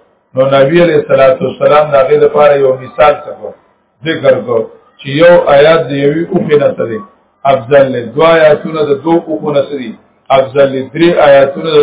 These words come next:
درې اوښو نه افضل دی. ځکه د عربو په نسبت باندې اولا افضل مال چې دی، هغه څه شی و؟ اوښه وه او بیا بلار به اوښه. دا داسې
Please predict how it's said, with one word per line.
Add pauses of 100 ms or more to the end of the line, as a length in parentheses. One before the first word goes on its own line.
درې
اوښو
نه (460)
افضل
دی.
ځکه
د
عربو
په
نسبت
باندې (520)
اولا (220)
افضل
مال
چې
دی، (380)
هغه
څه
شی
و؟ (580)
اوښه
وه
او
بیا
بلار
به
اوښه. (460)
دا
داسې